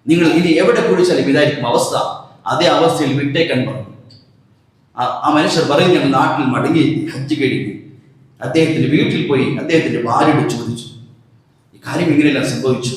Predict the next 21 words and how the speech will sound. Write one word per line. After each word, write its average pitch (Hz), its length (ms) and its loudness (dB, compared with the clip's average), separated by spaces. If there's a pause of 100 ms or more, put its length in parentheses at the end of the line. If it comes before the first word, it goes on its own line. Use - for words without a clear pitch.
അദ്ദേഹത്തിന് 151 500 0
എന്തെങ്കിലും 143 720 0 (100)
ദുശ്ശീലങ്ങൾ 180 680 0
ഉണ്ടായിരുന്നു? 120 420 -2 (920)
അദ്ദേഹത്തിന്റെ 151 400 2
ഭാര്യ 170 260 2
പറഞ്ഞു, 143 460 -2 (520)
അദ്ദേഹം 196 240 2
ഒരു 151 120 4
ധാന്യം 160 640 2
വിൽക്കുന്ന 147 300 2
കച്ചവടക്കാരനായിരുന്നു. 110 920 -4 (560)
മാർക്കറ്റിൽ 226 420 2
നിന്ന് 196 180 2
വാങ്ങിച്ച് 202 360 0
വീട്ടിൽ 233 240 2
കൊണ്ടുവരും, 175 800 2 (440)
വീട്ടിൽ 202 320 0
കൊണ്ടുവന്ന് 160 480 2
പഴയ 202 440 2
ധാന്യമായി, 160 720 2